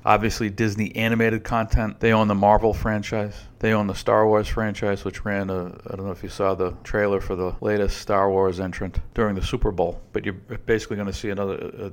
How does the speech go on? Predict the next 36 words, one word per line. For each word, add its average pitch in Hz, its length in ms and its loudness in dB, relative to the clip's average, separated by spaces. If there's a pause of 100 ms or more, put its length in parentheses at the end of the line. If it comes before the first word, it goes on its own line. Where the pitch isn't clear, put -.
a, - 40 -8
a 95 40 -8
Star 107 320 2
Wars 101 260 0
movie 95 320 -6
per 98 220 -4
year 95 260 0
for 90 160 -4
the 92 120 -4
next 95 260 -6
X 95 220 -6
number 90 260 -6
of 87 60 -8
years. 90 480 -8
So 104 100 -2
Disney 123 400 2
has 104 300 2
this 95 200 0
treasure 110 380 0
trove 95 520 2
of 92 340 -2 (260)
proven 131 580 8
content - 640 -2
that 107 140 -2
has 110 240 6
a 104 60 2
built-in 98 400 4
audience. - 640 -4
And 101 460 -4
I 104 100 -2
can 104 140 -6
promise 135 420 0
you, 143 280 -2 (300)
don't 95 180 -2
know 92 120 -4
timing, 175 400 -2